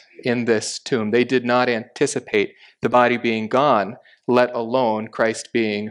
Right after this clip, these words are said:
raised. But in the middle of the night, sometime between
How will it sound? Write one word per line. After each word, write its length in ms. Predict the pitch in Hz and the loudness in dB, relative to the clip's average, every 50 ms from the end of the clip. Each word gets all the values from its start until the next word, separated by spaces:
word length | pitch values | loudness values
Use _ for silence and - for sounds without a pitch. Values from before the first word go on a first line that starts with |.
| - - | -12 -8
raised. 580 | - 123 110 113 110 101 104 107 - - - _ _ _ _ _ _ _ _ _ _ _ _ _ _ _ _ _ _ _ _ _ _ _ _ _ _ _ _ _ _ _ _ _ _ _ _ _ _ _ _ _ _ _ _ _ - - _ _ _ _ _ _ _ _ _ _ _ _ _ _ _ _ _ _ _ _ _ _ _ _ _ - - _ _ _ _ _ - - - - - - - _ _ _ _ _ - | -2 0 2 2 2 0 -2 -6 -10 -14 -18 _ _ _ _ _ _ _ _ _ _ _ _ _ _ _ _ _ _ _ _ _ _ _ _ _ _ _ _ _ _ _ _ _ _ _ _ _ _ _ _ _ _ _ _ _ -20 -20 _ _ _ _ _ _ _ _ _ _ _ _ _ _ _ _ _ _ _ _ _ _ _ _ _ -20 -20 _ _ _ _ _ -20 -16 -16 -16 -16 -18 -20 _ _ _ _ _ 0
But 140 | - 143 143 | 2 4 6
in 240 | 147 156 160 151 143 | 4 4 2 2 2
the 300 | 147 139 139 139 139 143 - - - | 4 4 4 4 2 0 -4 -10 -6
middle 340 | 143 143 156 156 156 156 147 | -2 0 2 4 4 4 2
of 80 | 131 127 | 2 0
the 80 | 139 | -2
night, 400 | 123 127 120 110 98 - - - - _ _ _ _ _ _ _ _ _ _ _ - | -4 -2 -2 -2 -4 -6 -12 -20 -20 _ _ _ _ _ _ _ _ _ _ _ -6
sometime 600 | - - 147 151 151 143 - 139 123 127 131 131 | 0 0 0 0 0 -2 -2 -2 0 -2 -2 -4
between 600 | 123 117 - - 135 123 120 120 120 120 120 | -8 -8 -6 -4 -2 -2 -2 -2 -4 -6 -8